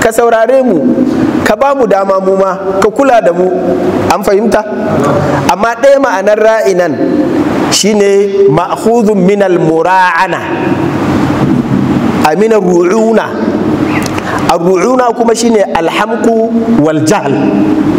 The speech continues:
wauta da jahilci. Don haka in aka ce ra'ina, ana nufi, wato, ahmaquna, kaga wawan cikinmu,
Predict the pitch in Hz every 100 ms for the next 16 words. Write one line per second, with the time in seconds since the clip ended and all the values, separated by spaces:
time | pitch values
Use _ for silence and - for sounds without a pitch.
0 | - - - 151 220 196 175 185 160 143
1 | 170 160 160 - - - - - - -
2 | 320 - - - - - - - - -
3 | - 226 254 247 262 269 240 233 208 214
4 | 240 208 196 175 170 170 165 220 208 208
5 | 208 202 196 202 202 196 - 160 170 170
6 | 170 170 165 220 233 180 147 135 139 180
7 | 190 196 196 196 196 190 196 202 185